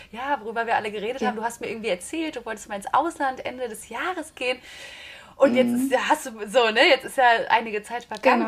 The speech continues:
Speaker 2: Genau.
Speaker 1: so, was, was ist passiert, was hast du vielleicht erschafft oder, ähm, ja, wie
Speaker 2: Ja,
Speaker 1: geht's dir?
Speaker 2: okay, verstehe. Ja, genau, also... Es wäre für,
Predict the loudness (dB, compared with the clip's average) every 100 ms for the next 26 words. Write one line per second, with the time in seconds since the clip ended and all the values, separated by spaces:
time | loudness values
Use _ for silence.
0 | -2 -6 -8 -8 -10 -10 -12 -8 -8 -6
1 | 0 2 2 -2 -14 -14 _ -10 -10 -8
2 | -10 -8 -10 -10 -10 -8 -2 0 0 -2
3 | -8 -8 -10 -10 -12 -12 -2 4 4 4
4 | -2 -10 2 4 4 0 -2 -2 -4 -4
5 | -8 -8 -10 -12 -18 _ _ -20 -16 -4
6 | -2 -2 -6 -16 -10 -8 -6 -6 -8 -10
7 | 0 2 6 8 8 6 6 8 8 6
8 | 2 -10 -14 -16 -14 -6 -4 4 6 8
9 | 6 2 2 2 2 2